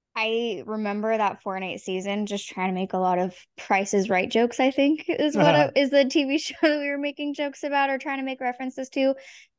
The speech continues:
Speaker 1: just because we didn't really want to talk about football too much. We had to, but we didn't want to. And now we want to. We look <laughs> forward to doing this. It's not like a, "Hey, you wanna record today?" No, not really.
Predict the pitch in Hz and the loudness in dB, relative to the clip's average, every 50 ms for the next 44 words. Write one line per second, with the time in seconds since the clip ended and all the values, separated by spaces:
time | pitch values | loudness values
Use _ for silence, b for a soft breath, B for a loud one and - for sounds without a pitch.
0 | - 202 - 220 202 208 - - 220 220 214 - 226 196 190 196 190 196 202 233 | -8 -4 0 2 0 0 0 -2 -2 -2 0 0 0 2 2 2 2 0 0 0
1 | - - 208 208 233 247 254 254 254 247 254 262 - - - - - - - - | -2 -4 -4 -2 0 2 2 2 2 0 -2 -4 -6 -10 -12 -16 -14 -14 -14 -18
2 | _ - - - - - - - - - - - - - - - - - - 113 | _ -14 -10 -8 -8 -8 -8 -10 -12 -12 -10 -6 -8 -8 -8 -6 -6 -6 -6 -6
3 | - - - - - - - - - - 208 196 185 190 185 202 254 294 269 247 | -6 -10 -10 -10 -12 -14 -14 -14 -10 -6 -4 -4 -4 -4 -4 -2 -2 -2 -2 0
4 | - 208 185 180 190 202 196 - 185 175 160 - 175 170 170 156 156 151 165 208 | 0 0 0 0 0 -2 -2 -2 -2 -2 -2 -2 -4 -4 -6 -6 -4 -2 -2 -2
5 | - - - - 156 139 147 175 202 - b b b b b b b b _ _ | -4 -4 -6 -4 -2 -2 -2 -2 -4 -6 b b b b b b b b _ _
6 | - - 202 196 190 180 175 175 - - - 202 190 190 190 185 185 185 185 180 | -2 0 2 2 2 2 0 -2 -6 -8 -6 -4 -2 0 0 2 2 2 2 0
7 | 180 190 190 190 _ _ _ _ _ _ - 196 180 170 - - 202 - - - | -2 -4 -8 -12 _ _ _ _ _ _ -8 -8 -6 -4 0 -2 -2 -2 -2 -8
8 | 208 - - - 233 - _ _ _ _ _ - 202 202 202 190 190 190 180 190 | -8 -6 -6 -8 -10 -12 _ _ _ _ _ -2 0 2 4 4 4 2 2 0
9 | 185 185 - - - 262 285 277 277 269 233 240 240 202 311 262 320 269 294 254 | -2 -2 -4 -4 0 4 6 8 8 6 6 4 2 4 6 6 6 6 6 4
10 | 240 214 196 196 - 220 208 - 240 220 214 220 214 202 196 208 190 180 185 180 | 4 2 0 0 -4 -6 -6 -2 -2 -2 0 0 0 0 0 0 0 2 2 0
11 | 170 175 185 190 214 208 202 196 190 233 202 185 180 190 190 - - 196 196 190 | -2 -4 -6 -6 -4 -4 -2 0 -2 -2 -2 -4 -6 -8 -10 -10 -8 -8 -6 -4
12 | 190 196 196 190 190 185 180 180 180 175 160 - 175 175 170 160 160 165 190 226 | -2 0 0 0 0 -2 -4 -2 -2 -4 -2 -2 -2 -2 -2 -2 -2 -2 -2 -2
13 | 240 240 | -2 -4